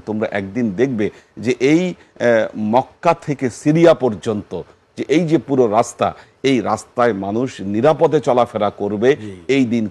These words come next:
Speaker 1: খুব বেশি দূরে নয়।
Speaker 2: দূরে নয়।
Speaker 1: তো এই যে রাস্তার নিরাপত্তার ব্যাপারে রাসূলুল্লাহ সাল্লাল্লাহু আলাইহি ওয়াসাল্লাম স্বয়ং তিনি চিন্তা করেছেন, ভবিষ্যৎবাণী করেছেন যে,
Speaker 2: জি।
Speaker 1: "না, এই রাস্তাকে তোমরা নিরাপদ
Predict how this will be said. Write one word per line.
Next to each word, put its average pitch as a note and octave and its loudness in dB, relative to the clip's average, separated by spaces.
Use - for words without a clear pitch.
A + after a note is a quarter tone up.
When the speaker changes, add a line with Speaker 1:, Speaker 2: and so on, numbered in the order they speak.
Speaker 1:
খুব F#3+ -2
বেশি A2 -6
দূরে F2+ -6
নয়। E2+ -8
Speaker 2:
দূরে E2+ -8
নয়। F#2 -16
Speaker 1:
তো B2 -6
এই E3 0
যে F3 -4
রাস্তার C#3+ -2
নিরাপত্তার G#2+ -2
ব্যাপারে G#2+ -2
রাসূলুল্লাহ A2+ 0
সাল্লাল্লাহু A2 -2
আলাইহি A2+ 0
ওয়াসাল্লাম A#2+ -4
স্বয়ং A#2 -4
তিনি E3+ -4
চিন্তা A#2 0
করেছেন, C3+ 0
ভবিষ্যৎবাণী F#3 0
করেছেন A#2 -4
যে, C3 -2
Speaker 2:
জি। G#2+ 0
Speaker 1:
"না, G2 0
এই A#2+ -2
রাস্তাকে G2 -8
তোমরা C3+ -8
নিরাপদ F#2+ -6